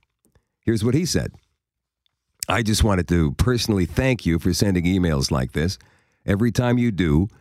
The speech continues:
I use it as a reminder of the importance of using sick days for mental health. I can't believe this is not standard practice at all organizations.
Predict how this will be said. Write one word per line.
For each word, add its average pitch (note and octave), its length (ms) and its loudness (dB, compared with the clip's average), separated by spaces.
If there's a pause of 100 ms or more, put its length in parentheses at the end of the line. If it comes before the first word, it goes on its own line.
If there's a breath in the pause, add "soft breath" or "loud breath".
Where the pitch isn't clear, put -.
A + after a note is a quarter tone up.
(280 soft breath)
I D2+ 80 0
use G#2 320 2
it A2+ 80 0
as G2+ 160 0
a G2 40 2
reminder F2+ 460 2
of D2+ 120 -2
the D#2 100 2
importance A2+ 560 -2
of D#2 100 -4
using D#2+ 300 0
sick - 400 -4
days G2+ 320 0
for E2+ 160 -4
mental E2+ 460 0
health. C2 360 -4
I F2+ 220 -2 (140)
can't D#3 360 -2
believe A2 380 0
this G2 200 0
is F#2 140 0
not G#2+ 220 -2
standard A2+ 440 0
practice F#2+ 460 0
at F2 80 0
all F#2+ 220 2
organizations. D#2 800 -2